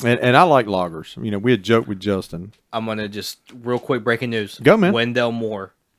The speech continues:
Speaker 2: enters the draft.
Speaker 1: Okay, so that's two Dukies going
Speaker 2: Yep.
Speaker 1: pro.
Speaker 2: Yep.
Speaker 1: Okay, cool.
Speaker 2: Ranchero and him.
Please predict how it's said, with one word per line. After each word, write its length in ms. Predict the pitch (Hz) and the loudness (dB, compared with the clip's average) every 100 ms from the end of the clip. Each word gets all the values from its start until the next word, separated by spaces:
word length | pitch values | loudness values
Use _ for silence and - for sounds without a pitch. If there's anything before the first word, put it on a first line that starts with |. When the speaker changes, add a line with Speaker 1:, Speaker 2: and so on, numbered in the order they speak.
| _ _ - | _ _ -12
Speaker 2:
enters 220 | 107 101 | -10 -10
the 80 | 101 | -10
draft. 420 | 101 90 - - | -10 -10 -14 -6
Speaker 1:
Okay, 200 | 113 120 | -2 2
so 120 | 107 110 | 2 2
that's 160 | 104 | 0
two 200 | - 170 | 2 2
Dukies 420 | 147 117 104 95 98 | 4 2 0 -6 -6
going 220 | 107 95 | -4 -4
Speaker 2:
Yep. 80 | 90 | -4
Speaker 1:
pro. 260 | 98 85 - _ - | -4 -4 -6 _ -10
Speaker 2:
Yep. 80 | 98 | -10
Speaker 1:
Okay, 260 | - 92 - _ | -4 -4 -4 _
cool. 140 | 107 | -2
Speaker 2:
Ranchero 520 | 117 113 123 117 117 120 | 0 -2 -6 -4 -2 -4
and 200 | 113 107 | -6 -8
him. 200 | 95 | -12